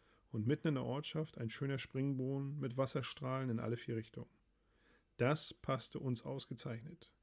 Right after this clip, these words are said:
Es war ruhig und kein Mensch zu sehen. Wir füllen also eine Flasche nach der anderen und legen sie beiseite.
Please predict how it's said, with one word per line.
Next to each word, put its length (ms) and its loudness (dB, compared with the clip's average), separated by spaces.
Es 100 0
war 120 10
ruhig 280 8
und 140 2
kein 240 4
Mensch 260 2
zu 140 -4
sehen. 340 -6
Wir 120 0
füllen 260 8
also 240 2
eine 140 4
Flasche 360 2
nach 160 2
der 140 -6
anderen 500 -2
und 140 2
legen 160 6
sie 120 2
beiseite. 540 2